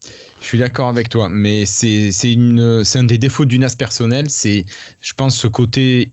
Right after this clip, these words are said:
hyper consommation énergétique. Je pense. Mais bon, à la maison, moi, il est allu-, il est allumé trois cent soixante-quatre jours par an, à peu près,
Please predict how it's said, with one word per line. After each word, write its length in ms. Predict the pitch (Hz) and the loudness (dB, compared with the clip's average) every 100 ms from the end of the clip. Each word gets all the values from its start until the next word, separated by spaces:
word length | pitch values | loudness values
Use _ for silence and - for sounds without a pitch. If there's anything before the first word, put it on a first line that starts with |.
| - | -2
hyper 300 | 123 143 135 | 0 0 -2
consommation 560 | 127 110 123 117 - | -4 0 0 0 0
énergétique. 580 | 123 107 110 117 90 - _ _ _ _ - - - - | 0 0 -2 -4 -6 -12 _ _ _ _ -18 -14 -14 -10
Je 120 | - 110 | -2 0
pense. 500 | 117 82 - - _ _ _ _ 95 | 0 -2 -2 -4 _ _ _ _ -4
Mais 100 | 101 | 0
bon, 220 | 120 110 | 0 0
à 40 | |
la 80 | 98 | 0
maison, 240 | 104 101 127 | 0 2 2
moi, 100 | 113 | 2
il 80 | 101 | 2
est 40 | |
allu-, 160 | 98 98 | 0 0
il 140 | 104 | 0
est 40 | |
allumé 220 | 95 101 113 | 0 0 0
trois 180 | - | -2
cent 120 | 92 95 | -2 -2
soixante-quatre 500 | - 87 92 95 90 | -4 -2 -2 0 0
jours 140 | 87 | -2
par 160 | 113 104 | -2 -2
an, 120 | 80 | -2
à 40 | |
peu 120 | 71 78 | -6 -8
près, 180 | - | -8